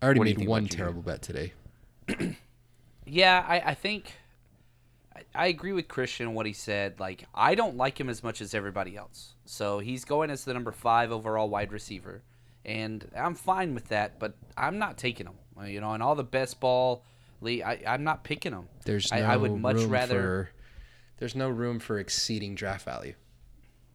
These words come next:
Speaker 3: There, exactly. I'd prefer Odell. I'd prefer Mike Evans. Um, you know, those guys are going after him. So I've been taking those guys. Julio's going after him a lot of times, so is Michael Thomas.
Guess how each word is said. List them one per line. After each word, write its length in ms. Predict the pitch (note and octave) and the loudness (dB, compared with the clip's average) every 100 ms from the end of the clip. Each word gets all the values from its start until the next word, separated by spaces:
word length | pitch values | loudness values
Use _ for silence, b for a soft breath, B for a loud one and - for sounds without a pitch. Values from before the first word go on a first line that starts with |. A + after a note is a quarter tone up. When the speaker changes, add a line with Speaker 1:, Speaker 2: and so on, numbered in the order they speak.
| - | -18
Speaker 3:
There, 200 | G#2 B2+ - | -4 -4 -2
exactly. 600 | B2 A#2 A#2+ G#2 G2 G2 | -4 -2 0 -2 -2 -2
I'd 200 | B2+ - | -2 -2
prefer 580 | - A#2 - C3 C3 C3 | -4 -6 0 0 0 0
Odell. 600 | B2+ B2 A#2+ A#2 B2 B2+ - - | 0 0 0 0 2 0 -8 -8
I'd 180 | G#2+ - | -8 -4
prefer 580 | A2+ - - A#2 B2 | -6 -6 -2 2 2
Mike 340 | A#2+ A2+ A#2+ - | 0 0 -2 -2
Evans. 600 | G#2+ A2 A#2 A#2 A#2 - b b b b | -4 -4 -4 -8 -10 -16 b b b b
Um, 400 | - F#2+ G2 F#2+ F2+ | -10 -8 -8 -10 -10
you 100 | G2+ | -6
know, 140 | G2+ | -6
those 260 | G2 A#2 A2+ | -2 -2 0
guys 240 | A2+ A2 | 0 0
are 60 | A2 | -2
going 280 | G#2+ G#2+ F#2+ | -2 -2 -2
after 280 | G#2 - | -4 -4
him. 100 | F2+ | -10
So 160 | F#2+ A2+ | -6 -2
I've 120 | A2+ | 0
been 120 | A#2+ | -2
taking 320 | A2 A#2 A2 G2+ | -4 -4 -4 -8
those 200 | F2+ - | -8 -8
guys. 280 | F#2 G2 - | -10 -10 -8
Julio's 520 | B2+ B2 B2 A#2+ A#2+ | -4 -2 0 0 -2
going 240 | A#2+ A#2 | -4 0
after 260 | A2 A2 A#2+ | 0 0 -4
him 80 | A2 | -4
a 40 | |
lot 180 | A2 A2 | -2 -2
of 60 | |
times, 280 | - A2+ G#2 | 0 -2 -2
so 180 | - A2+ | -6 -6
is 140 | G#2+ | -4
Michael 260 | G#2+ G#2 G2+ | -4 -4 -4
Thomas. 520 | - G2 G2+ G2 - | -6 -4 -4 -8 -12